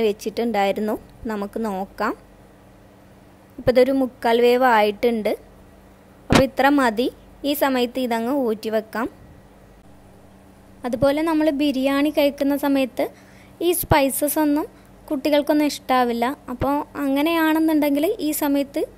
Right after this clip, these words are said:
ഇതുപോലെ അങ്ങ് എടുത്ത് കളയാം. പക്ഷെ ഞാനിപ്പോൾ എടുത്ത്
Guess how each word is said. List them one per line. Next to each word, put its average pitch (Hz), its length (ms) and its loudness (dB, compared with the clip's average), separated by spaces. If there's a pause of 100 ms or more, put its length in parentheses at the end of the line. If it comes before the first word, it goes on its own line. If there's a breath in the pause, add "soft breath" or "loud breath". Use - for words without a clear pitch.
(440 loud breath)
ഇതുപോലെ 285 400 2 (180)
അങ്ങ് 277 200 -2 (300)
എടുത്ത് 254 380 -4
കളയാം. 240 380 0 (1200)
പക്ഷെ - 240 -6
ഞാനിപ്പോൾ 311 440 2 (200)
എടുത്ത് 285 240 0